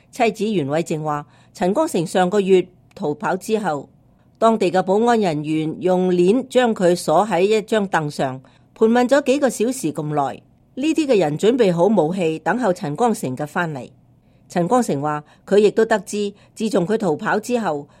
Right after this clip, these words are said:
中國官員搜捕咗一啲佢嘅支持者，並且將其中嘅一啲人軟禁起嚟。佢話，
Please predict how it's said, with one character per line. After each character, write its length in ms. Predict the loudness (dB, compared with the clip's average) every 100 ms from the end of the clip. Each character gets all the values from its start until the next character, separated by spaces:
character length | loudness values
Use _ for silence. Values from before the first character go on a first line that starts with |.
| _
中 160 | 0
國 100 | 2
官 240 | 2 2 2
員 320 | 2 0 -4 -6
搜 240 | 0 2
捕 180 | 4 2
咗 160 | 4
一 80 | 2
啲 260 | 0 -2 -6
佢 180 | -2 -2
嘅 140 | -2
支 180 | -4 -6
持 180 | -8 -10
者， 140 | -8 -10 -10 -16 _ _
並 160 | -4 -2
且 140 | 0
將 200 | 2 0
其 200 | 0 0
中 180 | 2 2
嘅 80 | 2
一 100 | 0
啲 220 | -2 -2
人 120 | -2
軟 200 | -2 -2
禁 220 | -2 -2
起 160 | -4 -6
嚟。 200 | -6 -8 -12 _ _
佢 140 | -8
話， 240 | -2 -2